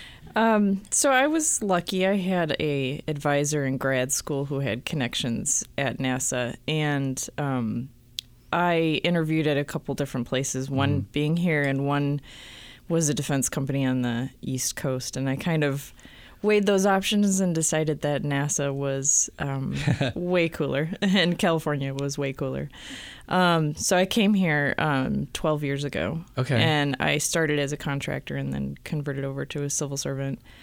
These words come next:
Speaker 1: And I intend to be here until I retire.
Speaker 2: Were, were you local? Are you from California, from this area?
Speaker 1: I'm from Michigan,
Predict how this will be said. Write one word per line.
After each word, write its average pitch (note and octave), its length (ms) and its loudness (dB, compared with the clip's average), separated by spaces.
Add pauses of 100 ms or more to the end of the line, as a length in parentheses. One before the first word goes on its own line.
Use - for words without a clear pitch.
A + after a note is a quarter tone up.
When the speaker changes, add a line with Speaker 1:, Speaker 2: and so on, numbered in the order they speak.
(540)
Speaker 1:
And D3 240 0
I D3 180 0
intend D3+ 520 -2
to D3+ 80 -8
be D3+ 160 -2
here F3 220 -2
until E3 420 -2
I D#3+ 80 -2
retire. D3+ 600 -4
Speaker 2:
Were, D3+ 280 2 (260)
were D3 160 2
you D#3 220 4
local? F#4 420 2
Are E3+ 80 2
you D3+ 200 2
from E3 340 0
California, G3+ 760 0
from F3 160 0
this F#3 160 0
area? F#3+ 240 2
Speaker 1:
I'm F3+ 180 4
from F3+ 260 0
Michigan, F#3+ 520 0